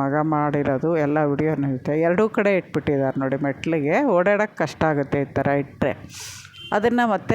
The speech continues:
ನಾನು ಮುಂದಿನ ದಿನಗಳಿಗೆ ಯಾವ ಥರ ಆಯಿತು ಏನು ಅನ್ನೋದು ನಿಮಗೆ ಪೂರ್ತಿ ವಿಡಿಯೋ, ಆ, ಗಾರ್ಡನ್ದು ಕೆಲಸದ್ದು ಅಪ್ಡೇಟ್ ಕೊಡ್ತಾಯಿದ್ದೀನಿ. ಪೂರ್ತಿ ವಿಡಿಯೋ ನೋಡಿ, ಆ, ಆವಾಗ ನಿಮಗೆ ಗೊತ್ತಾಗುತ್ತೆ. ಯಾಕೆಂದರೆ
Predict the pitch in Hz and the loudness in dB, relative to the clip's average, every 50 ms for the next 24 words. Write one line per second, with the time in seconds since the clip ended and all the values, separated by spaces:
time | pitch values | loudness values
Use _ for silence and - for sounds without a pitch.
0 | 220 190 190 185 190 185 175 175 180 185 175 208 208 208 202 208 214 180 185 170 | 0 2 0 0 0 0 -2 -2 -2 0 0 0 0 0 0 0 0 0 0 0
1 | 190 190 185 190 175 190 190 190 185 175 165 156 156 160 156 - 175 175 175 170 | 0 2 2 2 2 0 2 2 2 2 2 2 2 0 0 0 0 0 2 2
2 | 160 156 156 156 - - 160 160 156 147 147 147 147 151 151 147 147 147 147 147 | 2 0 0 -2 -2 -2 -2 0 0 0 0 0 0 0 0 0 0 0 0 0
3 | 147 185 240 240 202 175 156 151 147 139 143 139 135 135 - - - 202 226 240 | 0 0 0 0 0 0 -2 -2 -2 -2 -2 -2 -2 -2 -6 -4 0 0 0 0
4 | - - - 240 208 160 147 160 160 160 160 156 151 147 143 139 139 135 - - | 0 -2 -2 0 0 0 0 0 2 2 2 2 2 2 0 0 -2 -4 -6 -6
5 | - 160 151 139 135 143 - - - - 147 151 151 147 151 165 160 160 165 156 | -6 -4 -2 -2 -2 -4 -6 -6 -4 -2 0 0 2 2 0 0 0 -2 -2 -2
6 | 165 165 160 165 165 160 151 - 160 147 147 139 - 165 156 147 143 147 143 151 | 0 0 2 2 0 0 -2 -2 -2 -2 -2 -2 -2 -2 -2 -2 0 0 2 2
7 | 139 - - - 156 165 - - - 156 147 - - 160 151 151 151 151 143 143 | 0 -2 -2 -4 -4 -4 -4 -4 -6 -6 -6 -4 -4 -2 -2 -2 -2 -4 -4 -4
8 | 160 208 233 - - 190 190 202 202 - 240 208 180 143 127 151 151 151 156 160 | -4 -4 -6 -6 -4 -4 -4 -4 -2 -2 -2 0 0 0 0 2 2 0 0 0
9 | 160 139 135 139 156 175 269 - - - - - - - - - - - - - | 0 -2 -2 -2 -2 -4 -6 -8 -14 -16 -14 -14 -14 -12 -14 -14 -16 -10 -2 0
10 | 175 185 180 170 175 185 196 226 233 247 208 214 196 196 160 - 202 - - 185 | 2 4 4 4 4 4 4 2 2 0 -2 0 -2 -2 0 0 -2 0 0 0
11 | 170 180 165 151 - 147 139 139 143 - - 190 185 202 202 214 214 | 2 2 0 0 0 0 0 0 0 0 -2 -2 0 0 0 0 0